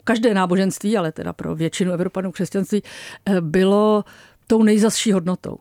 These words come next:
Tou absolutně nejzazší hodnotou. Nic jiného nemělo tu váhu. To my si dneska vůbec neumíme představit. To ani věřící v drtivé většině, aniž bych se chtěla kohokoliv dotknout, kromě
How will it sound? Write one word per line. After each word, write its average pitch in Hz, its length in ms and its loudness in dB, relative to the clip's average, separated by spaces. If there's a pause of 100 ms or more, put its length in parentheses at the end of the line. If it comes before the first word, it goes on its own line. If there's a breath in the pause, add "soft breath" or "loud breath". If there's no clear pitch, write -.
(140)
Tou 185 180 -2
absolutně 247 760 0
nejzazší 220 800 0
hodnotou. 233 360 0
Nic 262 300 4
jiného 254 380 4
nemělo 226 460 0
tu 233 200 -2
váhu. 220 300 -2
To 208 100 -4
my 208 100 0
si 226 100 -2
dneska 202 260 -4
vůbec 185 300 -8
neumíme 156 240 -8
představit. - 600 -18
To - 160 -2 (140)
ani 220 360 2
věřící 214 800 0 (520 loud breath)
v 165 100 -10
drtivé 196 440 2
většině, 190 640 0
aniž 190 220 0
bych 180 240 -4
se 185 140 -6
chtěla 180 300 -4
kohokoliv 190 380 0
dotknout, 190 420 0 (500 loud breath)
kromě 190 680 2